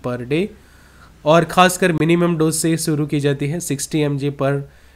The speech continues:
day के हिसाब से पेशेंट उसको लेते हैं। फिर, अ, जो myasthenia gravis के जो पेशेंट होते हैं उनमें,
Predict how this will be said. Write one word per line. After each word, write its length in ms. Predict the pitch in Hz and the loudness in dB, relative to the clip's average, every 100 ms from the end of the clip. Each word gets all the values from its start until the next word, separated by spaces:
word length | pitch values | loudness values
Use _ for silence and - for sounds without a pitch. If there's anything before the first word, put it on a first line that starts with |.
| _ 135 | _ 2
day 160 | 165 | 2
के 120 | 170 | 2
हिसाब 320 | 156 151 135 127 | 0 0 -4 -4
से 220 | 143 135 | -4 -4
पेशेंट 460 | 135 123 131 113 | -4 -6 -6 -8
उसको 260 | 113 - 180 | -10 -8 -4
लेते 320 | 165 123 120 | -2 -2 -6
हैं। 280 | 110 107 107 - _ _ _ | -8 -12 -18 -20 _ _ _
फिर, 320 | - 185 196 196 - - - - - | 0 2 2 -4 -18 -20 -20 -20 -2
अ, 80 | 147 | 0
जो 380 | 143 185 170 139 151 | 2 2 2 -4 -2
myasthenia 600 | 147 156 175 202 180 160 | 2 2 2 2 2 2
gravis 380 | 156 156 170 - | 0 0 -2 -2
के 100 | 170 | -2
जो 120 | 160 | -2
पेशेंट 460 | 165 139 135 147 147 | 0 0 0 -2 -4
होते 180 | 143 147 | -2 0
हैं 60 | |
उनमें, 500 | 143 135 151 147 143 | -2 -2 0 2 0